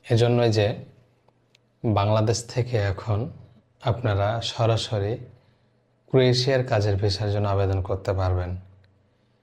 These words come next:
এই ক্রোয়েশিয়া ভিসার জন্য আপনাদের যেতে হতো ইন্ডিয়া কিংবা নেপাল, যেটা অনেকের পক্ষে খুবই কষ্টকর হয়ে যেত।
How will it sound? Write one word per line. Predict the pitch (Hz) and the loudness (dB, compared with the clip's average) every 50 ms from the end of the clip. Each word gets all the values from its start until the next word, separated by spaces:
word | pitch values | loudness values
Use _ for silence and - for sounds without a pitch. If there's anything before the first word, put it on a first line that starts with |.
| _ _ _ - | _ _ _ -2
এই | 147 123 107 - - | 0 0 0 2 2
ক্রোয়েশিয়া | - 127 131 131 127 123 127 147 135 | 4 4 4 4 2 0 0 0 0
ভিসার | 117 110 117 110 - - 127 123 120 120 | 0 0 0 0 0 0 0 0 0 0
জন্য | 127 117 110 107 101 98 | 0 0 0 0 -2 -4
আপনাদের | - - 113 110 101 113 107 107 | -4 -4 -4 -2 0 2 2 2
যেতে | 104 110 101 95 - 110 92 92 | 2 2 0 0 0 -4 -4 -2
হতো | 98 98 - - 110 107 117 123 - - - - - 131 | -4 -4 -4 -4 -4 -4 -4 -6 -10 -14 -14 -4 0 0
ইন্ডিয়া | 113 107 101 104 101 98 101 107 127 123 - | 2 2 2 2 2 0 0 -4 -8 -10 -4
কিংবা | - 131 107 101 98 95 95 92 | -2 -2 0 0 -2 -2 -2 -2
নেপাল, | 92 92 92 98 95 95 92 - - - - - _ _ _ _ _ _ _ _ _ _ _ _ _ _ - - _ - 120 104 | -2 -2 -2 -2 -2 -2 -2 -6 -10 -18 -20 -20 _ _ _ _ _ _ _ _ _ _ _ _ _ _ -20 -12 _ -2 0 0
যেটা | 107 98 101 110 101 101 | 0 0 0 0 0 0
অনেকের | 101 101 92 - 113 98 - | 0 0 -2 -2 -2 -2 0
পক্ষে | 110 101 90 92 - - - 110 117 127 - - - - _ _ _ _ _ - | -2 -2 -2 -4 -8 -10 -8 -8 -8 -10 -12 -14 -20 -20 _ _ _ _ _ 0
খুবই | - 135 131 123 127 | 2 2 2 2 0
কষ্টকর | 127 117 110 - - - 113 104 110 98 92 | -2 -2 -2 -4 -4 -4 -2 -2 -2 -2 0
হয়ে | 95 101 98 92 | 0 2 2 2
যেত। | 95 92 92 | 2 0 0